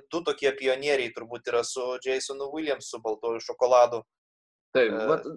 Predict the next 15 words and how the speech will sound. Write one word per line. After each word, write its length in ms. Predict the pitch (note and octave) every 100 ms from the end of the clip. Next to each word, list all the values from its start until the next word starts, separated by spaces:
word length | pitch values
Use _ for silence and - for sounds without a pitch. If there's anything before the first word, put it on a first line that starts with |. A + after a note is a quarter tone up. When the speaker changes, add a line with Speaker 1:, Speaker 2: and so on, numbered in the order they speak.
| G3 - -
Speaker 2:
ta-, 140 | G3 -
tarp 180 | G3+ G3+
šitų 300 | G#3+ G#3+ G#3
dviejų 300 | F#3 F#3+ F#3
ir 80 | D#3+
svarčiau, 400 | D#3 D3 - E3
bet 120 | C#3+ C3
nusprendžiau, 540 | B2+ - C#3 B2+ A#2+
kad 140 | B2 B2
visgi 320 | A#2 A#2 G2 F#2+
Skip 240 | - C3 -
to 80 | A#2
My 160 | A2+
Lou 220 | A2+ A2 G2+
bus, 380 | G2+ F#2+ -